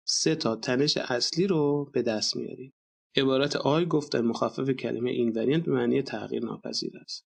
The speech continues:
و نهایتاً میرسید به یه ماتریسی با سه تا تنش که گفتم لزوماً اینها تو این شکل درست همراستا به محورهای ایکس، وای و زد شدن، ولی اصولاً اینطوری نیستن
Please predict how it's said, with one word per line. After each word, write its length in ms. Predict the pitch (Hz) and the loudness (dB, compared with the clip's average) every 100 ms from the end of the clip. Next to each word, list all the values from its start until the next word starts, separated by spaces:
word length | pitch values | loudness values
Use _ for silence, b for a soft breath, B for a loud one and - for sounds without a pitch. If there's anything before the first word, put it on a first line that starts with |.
| - | 0
و 80 | |
نهایتاً 440 | 131 127 131 123 147 | 2 4 2 4 2
میرسید 400 | 147 139 - 127 | 4 2 0 0
به 80 | 131 | 2
یه 80 | |
ماتریسی 500 | 156 175 151 156 - | 4 2 2 0 0
با 120 | 143 139 | 2 2
سه 240 | - 156 | 2 2
تا 220 | 151 135 | 2 2
تنش 460 | 131 113 110 107 - | 2 -2 -4 -4 -2
که 80 | 143 | 0
گفتم 480 | 160 160 123 120 | 0 2 2 4
لزوماً 320 | 123 120 127 156 | 4 4 4 4
اینها 440 | 165 135 127 143 | 2 0 0 -2
تو 140 | 139 | 2
این 100 | 135 | 2
شکل 260 | 143 - 135 | 4 2 2
درست 340 | 131 139 156 | 2 2 2
همراستا 640 | 143 131 120 120 117 - 120 | 0 2 4 4 2 2 2
به 140 | 120 | 2
محورهای 720 | 120 117 113 117 117 120 120 - - | 4 2 0 -2 0 0 0 -4 -2
ایکس، 280 | 123 - | 0 0
وای 220 | 123 117 117 | 2 2 4
و 140 | 113 | 2
زد 160 | 113 117 | 2 0
شدن، 300 | - 113 110 | 0 0 2
ولی 280 | 139 165 - | 2 2 0
اصولاً 320 | - 127 143 | 0 2 2
اینطوری 460 | 147 131 127 127 135 | 2 2 2 2 4
نیستن 600 | 156 180 - 170 160 | 2 2 2 2 2